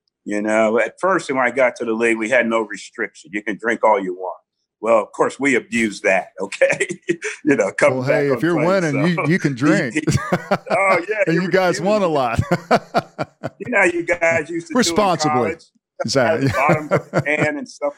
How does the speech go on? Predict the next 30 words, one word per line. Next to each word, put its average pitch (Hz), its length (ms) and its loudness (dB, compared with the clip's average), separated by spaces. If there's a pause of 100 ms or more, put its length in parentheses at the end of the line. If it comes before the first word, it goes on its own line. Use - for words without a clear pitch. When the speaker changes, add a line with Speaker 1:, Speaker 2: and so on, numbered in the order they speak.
Speaker 1:
like 143 180 -6
that. 151 280 -2 (760)
Anyway, 139 680 0
uh, 131 200 2
so 147 420 0 (100)
Speaker 2:
<laughs> - 100 -20
Speaker 1:
we 147 100 -4
had 156 220 2
too - 160 -8
much 151 280 0 (560)
beer, 127 360 -2
so 120 220 2
he 123 220 -4 (100)
restricted 123 680 -2
to - 80 0
two, 139 360 -2 (100)
two, 170 240 0 (220)
two 185 120 -2
beers 143 360 0
apiece. - 580 -2 (560)
So 127 160 -2
everybody 175 440 0
would 143 220 -10 (200)
try 151 260 2
to 131 80 -6
get 127 220 -6
Roger's 117 500 0
beers 98 600 -10 (180)
'cause 104 180 -2
he, 139 220 2